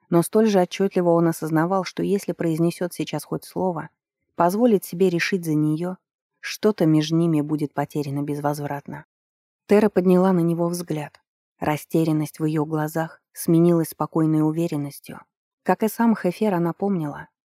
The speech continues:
царевич Эмхет хранил закон, а согласно законам империи, человек не мог пройти посвящение дальше определенной ступени. Знала это и Берниба, и сейчас бросала ему вызов вполне осознанно.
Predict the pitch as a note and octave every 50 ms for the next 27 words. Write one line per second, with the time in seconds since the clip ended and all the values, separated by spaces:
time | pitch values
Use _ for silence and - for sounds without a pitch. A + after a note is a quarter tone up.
0 | _ _ _ - - D#3+ D#3+ D#3+ E3+ E3+ E3 D#3 - - D#3+ D#3+ D#3 - - F3+
1 | E3+ - - - - D#3 D#3 D#3 D#3+ D#3+ D#3 D3 D3+ D3+ D3+ - - E3+ E3 D#3+
2 | D#3+ _ _ _ _ _ _ - E3 - - F#3+ G3 G#3+ A3 G#3+ - F#3+ F3+ E3+
3 | F#3 F3 - - G3 F#3+ F#3 E3+ D#3+ D#3 D#3 D#3+ D#3+ - - F#3 F#3+ F3 D#3 D3
4 | D3 E3+ - _ _ _ _ _ _ _ - - - E3+ E3+ E3+ E3+ E3+ D#3+ -
5 | E3+ E3 E3 F3 F3+ E3+ - - D3+ D3 D3 C#3 - D3+ - D#3 - - D3+ C#3
6 | - - F3+ F3 E3+ D#3 D3+ D3 D3+ D#3+ D#3+ E3 - - D#3 D3+ - - D3 D3+
7 | D#3 D#3 D#3 D3+ D3+ D3 D3+ D3 - - - D3+ - - C#3 C#3 C#3 C3+ C3+ E3
8 | - _ _ _ _ _ _ _ _ _ _ - F3+ F3 F#3 F#3+ F#3 F3+ E3 D#3+
9 | D#3+ D#3 - D#3 D3+ D3+ D#3 D#3 D#3+ E3+ F3 F3+ F3 D3+ C#3+ - - - _ _
10 | _ _ _ _ _ _ _ - F#3+ - - G#3+ - A#3 A3 F#3+ E3 - E3 E3
11 | - G3 F#3+ F3+ E3 D#3+ D#3+ D#3 D#3 D#3+ E3 F#3 G3 F3 D#3+ D3+ - - - _
12 | D#3+ D3 D3+ D#3 D#3 D#3 D3+ D3 - - - C#3+ C#3 C3+ C3 B2+ B2+ B2+ -